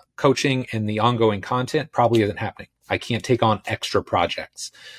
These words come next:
You know, really thinking in September, I'm already synthesizing and bringing all the materials together, collecting information. So I'm collecting all the pieces now. So if I can start in September and I don't have anything else distracting me,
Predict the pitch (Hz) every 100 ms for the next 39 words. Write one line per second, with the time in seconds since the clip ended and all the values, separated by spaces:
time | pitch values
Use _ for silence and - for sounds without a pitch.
0 | - _ - 98 92 95 120 175 143 131
1 | 117 135 117 120 117 110 107 98 - -
2 | - 113 135 180 - _ _ _ _ _
3 | 196 202 135 139 123 - 147 139 131 -
4 | 123 127 120 120 107 98 117 120 120 113
5 | 110 104 98 123 113 95 107 104 110 110
6 | - 113 110 120 110 104 113 104 104 -
7 | 110 104 104 - - - - 107 98 -
8 | 110 113 - 143 - 131 120 - 127 -
9 | 107 98 104 135 - 110 - - 101 -
10 | - 147 170 135 - 123 - 147 185 202
11 | _ _ _ _ 98 104 117 120 127 131
12 | 143 131 131 - 120 - 117 147 151 151
13 | 165